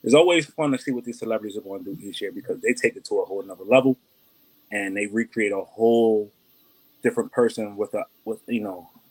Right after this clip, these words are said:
outside of themselves. And it's, you know, that's great to see. But, um, the only thing that I will say is just, just watch out for the kids tomorrow, um, depending on your neighborhood and, you know, depending on where you're at.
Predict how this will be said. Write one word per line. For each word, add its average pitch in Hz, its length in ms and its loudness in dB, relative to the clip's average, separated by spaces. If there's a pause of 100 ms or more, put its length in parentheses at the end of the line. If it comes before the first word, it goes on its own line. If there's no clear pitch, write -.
outside 107 320 4
of 92 80 2
themselves. 95 500 -6
And 107 100 -6
it's, 110 140 -6
you 123 80 -2
know, 113 100 2
that's 110 160 0
great 101 260 -4
to 87 60 -14
see. 92 300 -10 (500)
But, 113 140 8
um, 104 400 0 (800)
the 117 140 -8
only 147 180 2
thing 139 200 0
that 110 100 -2
I 107 80 2
will 101 140 -2
say 98 200 -10
is 95 160 -8
just, 110 300 -10 (180)
just 117 140 -8
watch 117 240 6
out 113 180 2
for - 60 -8
the 101 80 -8
kids 107 280 0
tomorrow, 107 360 -4 (640)
um, 95 460 -8
depending 107 400 2
on 98 160 0
your 98 80 0
neighborhood 98 580 2
and, 92 300 -6
you 101 80 -4
know, 90 220 -4
depending 101 400 0
on 95 120 4
where 95 120 8
you're 95 160 4
at. 101 220 -2